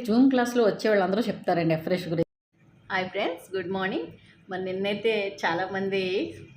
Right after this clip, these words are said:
ఆ, క్వశ్చన్స్ అడగడం మొదలెట్టారు. "మేడం మీరు ఫంక్షన్‌కి వెళ్ళారు కదా, గారెలు, బూరెలు, మటన్, చికెన్, ఫిష్ అన్నీ తింటున్నారు మేడం. ఆ, ఎలా సాధ్యం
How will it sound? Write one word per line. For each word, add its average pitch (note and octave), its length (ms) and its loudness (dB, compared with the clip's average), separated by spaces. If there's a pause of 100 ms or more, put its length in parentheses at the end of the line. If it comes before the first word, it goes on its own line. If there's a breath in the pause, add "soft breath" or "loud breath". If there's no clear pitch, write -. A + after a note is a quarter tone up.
(160)
ఆ, F3+ 100 -4 (320)
క్వశ్చన్స్ G3 480 -4
అడగడం F3+ 380 -2
మొదలెట్టారు. F3 680 -2 (540 loud breath)
"మేడం F#3 280 0
మీరు F#3+ 160 -2
ఫంక్షన్‌కి F#3 460 -2
వెళ్ళారు F#3 280 0
కదా, E3 260 -2 (160)
గారెలు, F3+ 580 0
బూరెలు, F3 520 -4 (280)
మటన్, F3 580 -2
చికెన్, F3+ 680 -2
ఫిష్ A3 340 -8
అన్నీ G#3+ 400 -4
తింటున్నారు G3 560 -2
మేడం. F3 320 -2 (800 soft breath)
ఆ, E3+ 100 -6 (180)
ఎలా F#3 240 4
సాధ్యం G#3 520 0